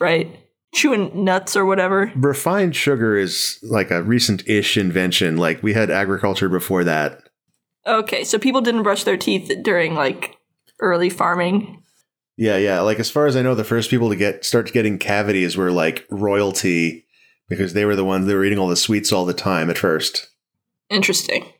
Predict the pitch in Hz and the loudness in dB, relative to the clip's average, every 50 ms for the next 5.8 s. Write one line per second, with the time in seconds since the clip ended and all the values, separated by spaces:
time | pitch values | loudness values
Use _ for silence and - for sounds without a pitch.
0 | _ _ _ - 123 127 139 156 156 - 151 147 131 113 113 123 117 113 110 87 | _ _ _ -4 -2 0 0 0 0 0 0 0 0 2 2 2 2 2 2 0
1 | 90 101 101 98 90 - - - 110 117 131 139 135 123 101 92 - - - _ | 0 0 0 0 -2 -2 -4 -2 -2 0 0 0 0 0 0 -2 -4 -6 -6 _
2 | - 117 - - 98 98 117 - - 147 147 147 147 135 127 117 - - 120 123 | -2 0 0 0 -2 -2 -2 0 0 0 0 2 0 0 -2 -2 0 0 0 0
3 | 120 113 - 117 113 117 113 98 95 98 101 95 95 107 117 117 - - 98 92 | 0 0 0 0 0 0 0 -2 -2 0 0 2 2 2 0 0 -2 -4 -4 -4
4 | - - 110 113 113 - 107 95 98 98 107 110 104 104 101 92 95 90 - - | -2 0 0 0 0 0 0 0 2 2 0 0 0 0 0 0 0 0 0 0
5 | 92 90 95 92 90 82 67 62 64 67 - - - - - - | 0 0 2 2 2 2 2 0 0 0 0 -2 -2 -4 -6 -10